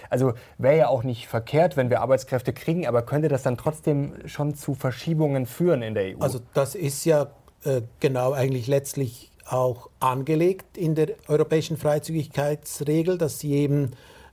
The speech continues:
Speaker 2: äh, innerhalb des europäischen Wirtschaftsraumes sich frei bewegen können,
Speaker 1: Ja, klar.
Speaker 2: frei ihre Arbeitsstelle suchen können, dann auch dort leben dürfen, Niederlassungsrecht, äh, Bleiberecht, automatisch
Speaker 1: Mhm.
Speaker 2: Wohnrecht, ähm,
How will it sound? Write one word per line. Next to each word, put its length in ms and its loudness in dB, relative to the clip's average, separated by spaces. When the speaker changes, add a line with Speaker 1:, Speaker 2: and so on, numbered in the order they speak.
Speaker 2:
äh, 340 2
innerhalb 360 2
des 160 0
europäischen 920 0
Wirtschaftsraumes 1000 0
sich 200 -10
frei 280 0
bewegen 480 -2
können, 260 -2
Speaker 1:
Ja, 140 4
klar. 340 -4
Speaker 2:
frei 360 0
ihre 300 2
Arbeitsstelle 1080 0
suchen 320 0
können, 460 -4
dann 160 0
auch 160 0
dort 260 -4
leben 300 0
dürfen, 600 -2
Niederlassungsrecht, 1120 -2
äh, 360 -4
Bleiberecht, 720 0
automatisch 800 -2
Speaker 1:
Mhm. 60 -4
Speaker 2:
Wohnrecht, 640 -2
ähm, 360 -4